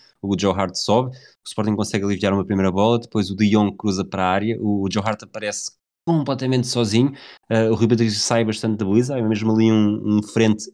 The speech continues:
a frente, consegue desviar com a, com a ponta dos dedos e mesmo assim a bola passa a centímetros do poste.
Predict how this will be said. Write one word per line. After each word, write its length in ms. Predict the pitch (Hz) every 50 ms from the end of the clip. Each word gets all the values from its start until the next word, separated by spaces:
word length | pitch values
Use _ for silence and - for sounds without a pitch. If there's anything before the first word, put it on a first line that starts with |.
| -
a 60 | 107
frente, 400 | 98 - - 104 113 131 135 131 _ _ _ _ _ _ _ _ _ _ _ _
consegue 360 | - 107 - - 117 104 104
desviar 520 | - - - 95 95 101 98 92 90 - -
com 100 | - 90
a, 240 | 87 85 82 82 80
com 100 | - -
a 40 | -
ponta 200 | - 92 87 85
dos 180 | 87 90 85
dedos 320 | 85 87 90 85 - - - -
e 160 | - 95 90
mesmo 240 | 101 101 92 95 98
assim 240 | 90 - - 101 95
a 40 |
bola 280 | 90 90 90 92 87 -
passa 380 | - 92 90 - - - 85 82
a 400 | 87 85 82 82 80 78 80 -
centímetros 840 | - - - - 87 85 82 - 90 87 87 82 - - - - -
do 220 | 98 92 85 85 80
poste. 460 | - - 87 90 92 - - 120